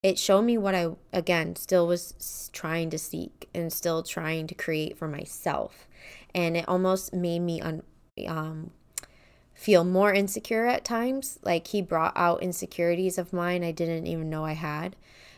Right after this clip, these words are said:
Um, you know, finances was a big one 'cause, again, I came into our <laughs> relationship carrying all that debt from my twenties. Um, I was in over, like, ten thousand dollars credit card debt, twenty thousand dollars of student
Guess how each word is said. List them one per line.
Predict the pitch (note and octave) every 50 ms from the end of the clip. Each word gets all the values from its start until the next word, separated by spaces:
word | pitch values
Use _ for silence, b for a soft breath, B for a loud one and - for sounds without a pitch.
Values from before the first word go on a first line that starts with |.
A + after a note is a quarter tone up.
| B - -
Um, | E3+ D#3+ D#3+ D3+ D3+ D#3 E3
you | - E3 E3
know, | D#3 D#3 D3+
finances | - - - - D#3 D#3 D#3+ E3 E3 E3+ - F3 E3+ -
was | F3 E3+ D#3+
a | E3 D#3
big | - E3 D#3+ -
one | - E3 E3 E3+ F#3
'cause, | F#3 - E3+
again, | F3 D#3+ D#3+ - D#3 D#3 D#3 D#3
I | E3
came | E3 - - D#3+ D#3+ D#3+
into | D#3+ E3 E3+
our | E3+ E3 G3+
<laughs> |
relationship | G3+ G3+ F#3 E3 E3 E3 D#3+ - - F#3 F#3 - F#3+ F#3 G3 F#3+ -
carrying | - F#3+ F3+ E3+ E3 D#3+ D#3+
all | - - D#3 D#3 D#3
that | E3 E3 D#3+ - D#3+
debt | D3 E3 D#3 D3+ E3+ - - - - - - - -
from | - E3 D#3+ D#3+
my | D#3 D#3
twenties. | D3+ - - D#3+ D#3 D#3+ D#3+ F3 F#3 F#3+ F#3+ - B B B B B B B B B B B B - -
Um, | E3 D#3+ D#3+ D#3+
I | - -
was | D#3+ E3 D#3+ E3+
in | - F3+ E3+ E3+
over, | E3 E3 D#3+ E3 D#3+
like, | D#3+ D#3 D#3 E3 -
ten | - - E3 E3
thousand | E3+ F3 E3+ - E3 E3
dollars | D#3+ D#3 D#3 D#3 -
credit | - - E3+ E3+ E3+
card | - E3+ E3 D#3
debt, | - D#3+ D#3+ D#3 D#3 D#3+ - -
twenty | - - D#3+ D#3 D#3 D#3+ D#3
thousand | D#3 - - D#3+ D#3 D#3 - D#3+
dollars | D#3+ D#3 D#3 D#3 D#3 D#3 D#3 D#3 D#3 D#3
of | D#3 D#3
student | - - - - - - E3+ D#3+ D#3 D#3 D#3 -